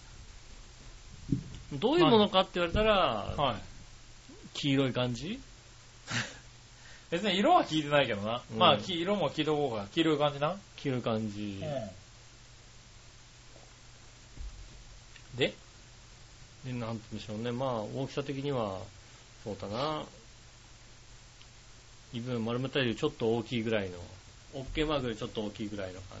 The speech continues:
Speaker 1: じの、
Speaker 2: はい。
Speaker 1: かな？
Speaker 2: ほう。
Speaker 1: で、食べると、
Speaker 2: はい。
Speaker 1: カリッコリッと音がする。
Speaker 2: ほう。
Speaker 1: やつじゃないかな。
Speaker 2: 音から来てるわけだ。
Speaker 1: うん。
Speaker 2: へえ。あ、生で食える感じ？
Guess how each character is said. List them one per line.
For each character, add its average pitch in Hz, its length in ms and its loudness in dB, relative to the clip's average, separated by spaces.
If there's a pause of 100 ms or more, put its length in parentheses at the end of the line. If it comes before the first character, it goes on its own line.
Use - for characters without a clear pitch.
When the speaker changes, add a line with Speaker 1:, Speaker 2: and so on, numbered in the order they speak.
(140)
Speaker 1:
じ 95 60 -12
の、 95 140 -10 (300)
Speaker 2:
は 127 280 2 (240)
い。 - 20 -14
Speaker 1:
か 120 80 -2
な？ 180 280 0 (320)
Speaker 2:
ほ 117 260 4
う。 - 1300 -18
Speaker 1:
で、 113 600 2 (120)
食 147 120 2
べ 151 60 6
る 131 80 0
と、 123 480 4 (180)
Speaker 2:
は 135 180 4
い。 98 100 -6 (280)
Speaker 1:
カ - 140 2
リ 139 120 4
ッ 135 80 -10
コ - 140 0
リ 139 100 6
ッ 135 40 -2
と 120 140 -2
音 107 140 -2
が 101 80 -2
す - 140 -10
る。 101 60 -6 (1700)
Speaker 2:
ほ 156 420 8 (100)
う。 127 40 -2
Speaker 1:
や 113 60 4
つ - 140 -12
じ 107 80 0
ゃ 104 40 0
な 101 100 -4
い 98 60 -4
か 110 80 0
な。 139 220 4 (580)
Speaker 2:
音 220 280 2
か 226 100 2
ら 151 120 4
来 - 80 -8
て 151 80 -2
る 120 80 -4
わ 101 80 -4
け 98 100 -10
だ。 117 60 -8
Speaker 1:
う 123 40 -2
ん。 123 280 2
Speaker 2:
へ - 20 -4 (380)
え。 156 560 0
あ、 160 100 -2
生 247 240 6
で 147 60 6
食 160 140 2
え 156 40 4
る 120 80 -2
感 110 160 -6
じ？ 151 160 -10